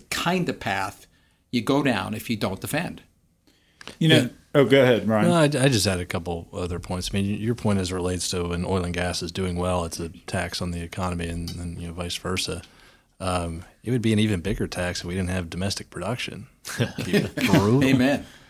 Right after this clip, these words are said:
Speaker 3: Uh, and I, and I think a lot of people lose sight of that. I mean, it'd be fascinating. This would never happen, but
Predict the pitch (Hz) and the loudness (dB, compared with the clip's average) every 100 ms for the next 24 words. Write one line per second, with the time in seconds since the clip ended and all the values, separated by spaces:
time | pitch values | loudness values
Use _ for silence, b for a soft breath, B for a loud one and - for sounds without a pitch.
0 | b b _ 101 101 98 95 95 117 117 | b b _ -2 2 2 2 0 -2 0
1 | 123 - 156 107 101 98 107 92 95 92 | -2 0 -2 2 2 0 -2 -2 -2 -2
2 | - 92 87 87 92 104 113 107 107 113 | -2 -2 -2 -2 -2 0 2 2 0 0
3 | 131 - 95 90 90 82 - _ _ - | 0 0 0 0 -2 -6 -12 _ _ -12
4 | 95 - 87 87 82 95 98 - - 95 | -8 -8 -8 -8 -6 -4 -4 -4 -8 -8